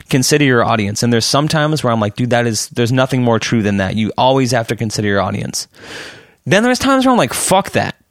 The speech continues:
Create for yourself." Because if you create something for yourself that you genuinely really enjoy, it just is the case that you're not a fucking unique snowflake. There are thousands of people just like you.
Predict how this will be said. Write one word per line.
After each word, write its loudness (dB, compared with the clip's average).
Create 0
for -2
yourself." 0
Because 2
if 0
you 4
create 0
something 0
for 0
yourself 0
that 0
you 0
genuinely 0
really 2
enjoy, 0
it 2
just 2
is 2
the 0
case 2
that 0
you're 0
not 2
a 0
fucking -2
unique 2
snowflake. 0
There 4
are 2
thousands 2
of 0
people 0
just 0
like 0
you. -4